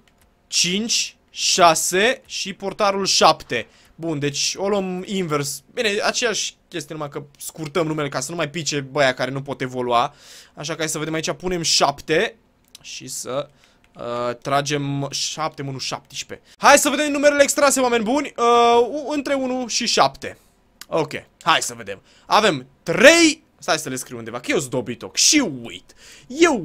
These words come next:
uit, că-s idiot. Ok, avem aici minunatul număr trei. Apoi avem, uh, hai, mă, nu, trei. Ce dracu de trei ori? Hai, mă, ce morții mei. Așa, șapte. Bun. Uh,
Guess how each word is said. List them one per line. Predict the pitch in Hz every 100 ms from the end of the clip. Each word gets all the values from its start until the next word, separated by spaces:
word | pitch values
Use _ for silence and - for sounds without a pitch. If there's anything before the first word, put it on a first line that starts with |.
| 156
uit, | 160 131
că-s | - 269 - -
idiot. | 226 180 143 156 139 120 113 127 - - _ _ _ _ -
Ok, | 131 - - -
avem | - 196 143 120
aici | 92 - - - - - _ -
minunatul | 311 254 247 196 180 165
număr | 156 135 120 _
trei. | 269 247 302 285 277 - _ _ -
Apoi | 233 233 214 208
avem, | 175 156 170 151 147
uh, | 139 135 - _ _ _ _ -
hai, | - -
mă, | 110 123
nu, | 135
trei. | 135 143 147 139 139 _ -
Ce | - 349
dracu | 381 302 254
de | 277
trei | - 302
ori? | 277 254 - _ _ _ _
Hai, | 302 330 320
mă, |
ce | - 330
morții | 277 302 247 -
mei. | 254 - -
Așa, | 226 -
șapte. | 156 - 190 180 185 214 - - _
Bun. | 160 226 269 - _ _ _ _ -
Uh, | 165 175 185 175